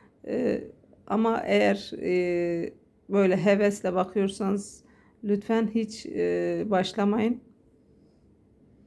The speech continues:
Ve şunu da söyleyeyim, önünüze çıkan duyguya, e, ters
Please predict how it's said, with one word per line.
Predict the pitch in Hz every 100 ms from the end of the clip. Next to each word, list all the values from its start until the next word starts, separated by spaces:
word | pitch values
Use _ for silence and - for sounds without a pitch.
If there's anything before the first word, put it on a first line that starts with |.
| _ - _ _ _ _ _ _ _ _
Ve | 220 220
şunu | 226 247 226 226
da | 220
söyleyeyim, | 220 220 208 233 262 - - -
önünüze | 196 220 214 208 240
çıkan | 240 - 240 233 226
duyguya, | 214 208 202 226 220 214 - _ _ _ _ -
e, | 196 185 185 175 175 170 170 - - _ _ _ - _
ters | 208 208 202 -